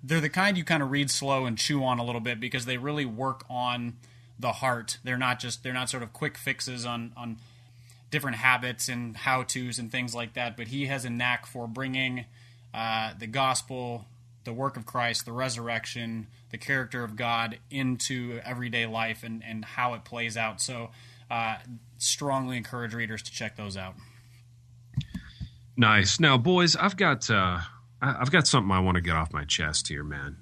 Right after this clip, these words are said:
Speaker 2: And this was a, this was a listener suggested topic, and it couldn't have come at a better time for me. Um, so I, I'll be the first to admit, I,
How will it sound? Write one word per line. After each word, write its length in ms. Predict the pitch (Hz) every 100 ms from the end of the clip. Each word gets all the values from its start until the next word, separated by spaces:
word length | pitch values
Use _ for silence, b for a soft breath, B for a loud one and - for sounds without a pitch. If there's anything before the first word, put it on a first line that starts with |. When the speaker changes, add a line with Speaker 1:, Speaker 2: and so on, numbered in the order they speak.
| -
Speaker 2:
And 180 | 110
this 180 | 110 123
was 180 | 131 107
a, 160 | 107 98
this 180 | 123
was 120 | 165 135
a 60 |
listener 360 | 113 120 - 117
suggested 540 | - 104 104 101 95
topic, 440 | 85 98 95 95 92
and 100 | 98
it 80 |
couldn't 180 | 98 139
have 120 | 113
come 200 | - 101
at 60 | 95
a 40 |
better 300 | 87 85 85
time 300 | 80 92 85
for 140 | 80 87
me. 360 | 82 80 80 85
Um, 320 | 95 90 87 -
so 460 | - 117 113 104 95 B B B B B -
I, 120 | 131
I'll 160 | 139 139
be 100 | 175
the 80 | 135
first 300 | 143 135 -
to 80 |
admit, 400 | 127 113 113 113 113 - - - - - - - -
I, 200 | - 123